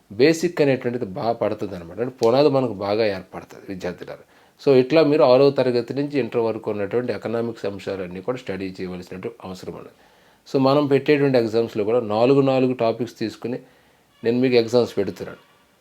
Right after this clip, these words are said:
So దాన్ని దృష్టిలో పెట్టుకుని ఏ అంశాలు ఏం చదవాలో చూసుకుని క్లియర్గా ఆ ఎగ్జామ్స్ ప్రిపరేషన్ చేయండి. మిగతా విద్యార్థులు అంటే తెలంగాణ రాష్ట్రంలో ఉన్నటువంటి నా మిగతా విద్యార్థులు కూడా సిలబస్ ప్రకారం తెలుసుకోవాలి, ఏ అంశాలు ఏమున్నవి అనేటువంటి ఆతృత చాలా మందిలో ఉంటుంది.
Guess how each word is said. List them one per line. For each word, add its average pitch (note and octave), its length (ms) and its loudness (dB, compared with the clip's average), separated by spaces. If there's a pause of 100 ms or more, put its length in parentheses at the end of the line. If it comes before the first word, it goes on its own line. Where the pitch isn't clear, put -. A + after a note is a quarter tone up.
(160)
So F2 140 -12
దాన్ని A2 240 -2
దృష్టిలో B2 300 -2
పెట్టుకుని B2 500 0
ఏ A#2 60 8
అంశాలు A#2+ 340 4
ఏం A2+ 160 2
చదవాలో A2 400 2 (100)
చూసుకుని D#3+ 360 -2
క్లియర్గా A2 540 0
ఆ - 20 2
ఎగ్జామ్స్ G#2 440 -2 (100)
ప్రిపరేషన్ G2+ 540 -2
చేయండి. G#2+ 260 -6 (400)
మిగతా C#3+ 280 4
విద్యార్థులు A#2 640 4
అంటే G#2 280 -2 (280)
తెలంగాణ B2 380 4
రాష్ట్రంలో A2+ 500 0
ఉన్నటువంటి G2+ 300 -2
నా G2+ 120 -2
మిగతా G2 340 -4
విద్యార్థులు F#2+ 520 -2
కూడా B2 260 -4 (420)
సిలబస్ D3+ 440 2
ప్రకారం C#3+ 420 4
తెలుసుకోవాలి, A#2 880 2
ఏ A2 160 4
అంశాలు A#2 380 2
ఏమున్నవి G#2+ 480 2
అనేటువంటి G2+ 480 -4
ఆతృత G#2+ 480 -4
చాలా B2+ 200 2
మందిలో A#2 320 0
ఉంటుంది. D#2+ 320 -12